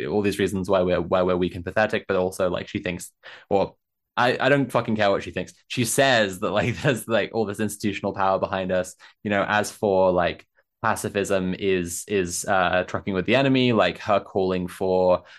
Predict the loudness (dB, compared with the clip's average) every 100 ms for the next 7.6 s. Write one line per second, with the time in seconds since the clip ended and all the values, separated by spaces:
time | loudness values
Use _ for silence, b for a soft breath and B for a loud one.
0 | B -2 0 0 -2 -2 -2 -2 0 2
1 | 2 0 -2 0 0 -2 0 2 2 0
2 | 0 0 -2 0 -2 2 0 0 -2 0
3 | 2 2 0 -4 -4 -4 -4 -2 -2 0
4 | 0 2 0 -2 0 2 2 -2 B B
5 | _ 0 0 0 -2 -2 0 2 2 2
6 | 2 0 2 2 2 -2 0 0 0 -8
7 | -4 0 2 0 -2 -4